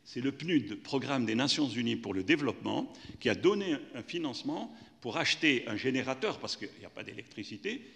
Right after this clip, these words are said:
et pour acheter du pétrole dans un pays qui est normalement un pays producteur de pétrole. Je pourrais parler pendant des heures parce que c'est une situation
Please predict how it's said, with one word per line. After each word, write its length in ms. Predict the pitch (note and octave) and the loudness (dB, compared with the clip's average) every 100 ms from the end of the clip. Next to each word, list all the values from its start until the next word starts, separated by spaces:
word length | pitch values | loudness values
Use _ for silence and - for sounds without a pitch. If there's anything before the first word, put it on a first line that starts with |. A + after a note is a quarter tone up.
| - | -12
et 80 | - | -10
pour 200 | - G2 | -6 -4
acheter 460 | - - F#3+ - - | -2 0 -2 -4 -14
du 100 | A2+ | -12
pétrole 380 | G2+ C3+ D#3 B2+ A2+ | -6 -4 -2 -2 -2
dans 180 | A2+ G#2 | -4 -2
un 80 | G2+ | -2
pays 420 | - G2 D#3 C#4 - - - | 0 0 0 -2 -6 -18 -8
qui 120 | A#2+ | -2
est 200 | C3 C3 | 0 0
normalement 460 | G#2 G#2 F#2 G#2+ D3 - | -4 -2 -4 -2 -4 -6
un 60 | |
pays 220 | G2+ G#2+ | -4 -4
producteur 540 | A2+ - G2 F#2+ - A#2 | -4 -4 -4 -2 -2 -2
de 60 | |
pétrole. 300 | G#2 A2 A#2 - - - - - _ _ _ _ _ _ | -4 -4 -4 -6 -10 -20 -20 -20 _ _ _ _ _ _
Je 100 | - | -10
pourrais 240 | A#2+ A#2+ A#2 | -4 0 2
parler 260 | A#2+ A2 | 4 2
pendant 280 | A2+ A#2 A2 | 2 0 0
des 240 | G#2 G2+ B2+ | 0 2 2
heures 140 | A#2+ | 2
parce 180 | G#2 - | 0 -4
que 80 | - | -2
c'est 60 | |
une 60 | G2+ | -2
situation 520 | - - G#2+ - G#2 | -2 -2 0 2 0